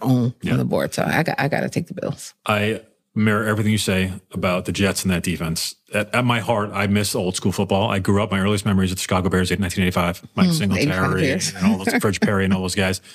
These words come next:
Speaker 2: And then Ray Lewis and the Baltimore Ravens in the late nineties,
Speaker 1: Mm-hmm.
Speaker 2: early two thousands. I, I'm a defense first kind of person, and I really like watching Sauce Gardner. I think he's a special
Speaker 1: Yeah.
Speaker 2: young man.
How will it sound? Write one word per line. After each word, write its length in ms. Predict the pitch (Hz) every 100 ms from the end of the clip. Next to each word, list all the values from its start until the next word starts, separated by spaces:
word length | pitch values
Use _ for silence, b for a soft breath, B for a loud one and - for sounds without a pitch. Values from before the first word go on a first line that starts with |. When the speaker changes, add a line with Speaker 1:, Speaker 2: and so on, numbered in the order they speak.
| B
Speaker 2:
And 140 | 98 107
then 120 | 110
Ray 160 | 101 104
Lewis 280 | 98 98 92
and 80 | 107
the 40 |
Baltimore 400 | 92 95 98 95
Ravens 400 | 92 92 90 85
in 100 | 92
the 40 | 85
late 140 | 92
nineties, 260 | 87 85 -
Speaker 1:
Mm-hmm. 80 | 90
Speaker 2:
early 80 | 85
two 120 | -
thousands. 480 | 87 85 82 85 - B B B
I, 160 | 87 95
I'm 220 | 82 104
a 60 | 101
defense 440 | 101 92 101 90
first 260 | - 90 -
kind 140 | 82 82
of 40 |
person, 360 | 95 95 101 98
and 100 | 90
I 60 |
really 440 | 92 110 123 110 104
like 400 | 92 92 87 92
watching 340 | 85 - 85
Sauce 360 | 78 85 78 -
Gardner. 360 | - 76 -
I 40 | 82
think 120 | 82
he's 140 | 76 -
a 40 |
special 360 | - 92 - 87
Speaker 1:
Yeah. 60 |
Speaker 2:
young 140 | 82 87
man. 320 | 92 87